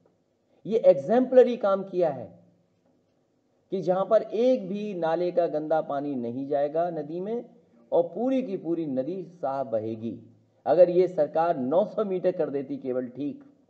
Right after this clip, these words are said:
केवल नौ सौ मीटर, तो ये पहला उदाहरण होता देश में जहां पर शहर के अंदर नदी साफ बह रही होती। लेकिन इन्हें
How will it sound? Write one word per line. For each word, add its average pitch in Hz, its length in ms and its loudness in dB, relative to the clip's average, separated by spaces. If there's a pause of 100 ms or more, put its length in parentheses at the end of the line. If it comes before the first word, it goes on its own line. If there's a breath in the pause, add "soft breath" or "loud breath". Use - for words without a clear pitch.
(480)
केवल 226 280 6
नौ 220 180 2
सौ 226 180 -6
मीटर, 214 360 -2 (1120)
तो 170 60 2
ये 196 160 0
पहला 220 460 4
उदाहरण 180 440 4
होता 170 240 4
देश 156 300 -4
में 226 420 -6 (360)
जहां 156 240 0
पर 202 200 0
शहर 220 380 0
के 160 220 -2
अंदर 165 280 2
नदी 147 320 -2
साफ 151 300 -4
बह 135 160 0
रही 135 140 -2
होती। 123 320 -6 (800)
लेकिन 160 240 0
इन्हें 180 440 -4